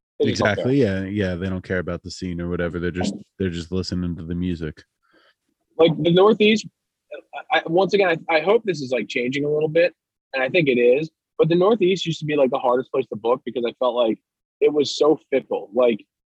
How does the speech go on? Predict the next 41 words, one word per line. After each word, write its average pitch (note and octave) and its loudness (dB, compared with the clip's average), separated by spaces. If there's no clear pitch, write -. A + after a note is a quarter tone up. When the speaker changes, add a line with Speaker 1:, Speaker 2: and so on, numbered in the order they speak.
Speaker 1:
people - -6
Speaker 2:
Mm-hmm. F3+ 0
Speaker 1:
didn't C#3 0
care. A2 -2
And E3 2
then E3+ 4
you'd F3 2
Speaker 2:
Yeah. B2 4
Speaker 1:
go E3+ 6
and D#3 0
you'd C3+ -8
play D#3 -2
some C#3 -8
shows D#3 0
in, C#3+ -6
like, B2+ -6
smaller C#3 -4
towns, C3+ -10
other B2 -6
places, C3 0
in A#2+ -6
other A#2 -2
states C3+ 2
where C#3+ 4
they C#3 6
don't D3+ 4
get C#3+ 2
many C3 0
shows, D3 2
and B2 -6
they, B2 0
they B2 4
would, A2+ -2
there C3+ 4
would B2 2
be B2 -2
so C#3 0
many C3 0
people G#2+ -4
out. - -2
So C3 4